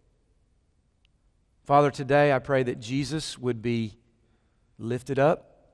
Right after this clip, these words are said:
I pray he would increase. I pray that I would decrease. I pray,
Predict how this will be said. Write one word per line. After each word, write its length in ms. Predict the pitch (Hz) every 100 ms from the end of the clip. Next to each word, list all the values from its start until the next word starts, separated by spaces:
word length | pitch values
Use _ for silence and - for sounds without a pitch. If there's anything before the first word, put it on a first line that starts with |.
| _
I 80 | 117
pray 240 | 120 135 120
he 140 | 131
would 240 | 120 117 -
increase. 880 | 156 147 156 - 160 175 180 - - _ _ _ _ _ _ -
I 80 |
pray 220 | 117 127 120
that 140 | 113
I 200 | 113 120
would 200 | 123 110
decrease. 680 | 107 101 - 107 104 - - _ _ _ _ _ _ _ _ _ _
I 120 | - 131
pray, 420 | 143 139 139